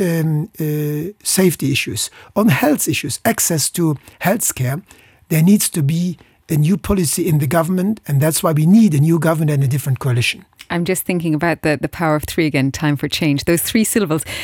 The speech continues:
Speaker 2: they work every time. That's why it's good to turn it to English, because I think there are more syllables in the Luxembourgish. Now, in a recent T V debate on R T L, in fact, uh, Prime Minister Bettel said, uh, and I quote, "Mister Frieden might not like to hear it, but the new look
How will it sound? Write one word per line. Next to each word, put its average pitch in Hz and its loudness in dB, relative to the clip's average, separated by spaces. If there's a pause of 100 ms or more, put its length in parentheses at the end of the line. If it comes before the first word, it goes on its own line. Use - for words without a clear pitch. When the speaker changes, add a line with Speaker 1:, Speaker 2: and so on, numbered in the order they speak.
(100)
Speaker 2:
they 208 2
work 240 0
every 240 0
time. 170 0
That's 196 0
why 190 0
it's - -4
good 226 0
to - -8
turn 208 0
it - -4
to 185 -2
English, 160 -2
because 156 -6
I 156 -4
think 156 -2
there 160 -2
are 147 0
more 151 0
syllables 143 -4
in 147 -2
the 135 -2
Luxembourgish. 131 -4 (480)
Now, 214 2
in 254 6
a 269 4
recent 320 0
T 254 4
V 240 4
debate 135 -2 (100)
on 147 0
R 147 0
T 160 -2
L, 196 -2
in 143 -4
fact, - -12 (240)
uh, 165 0 (320)
Prime 151 -2
Minister 147 -2
Bettel 156 -4
said, - -2 (140)
uh, 151 -4
and 143 -2
I 143 0
quote, 208 -2 (300)
"Mister 269 0
Frieden 196 0
might 247 2
not 220 0
like 175 -4
to - -2
hear 262 2
it, 139 -6
but - -4
the 160 2
new 180 4
look 202 -4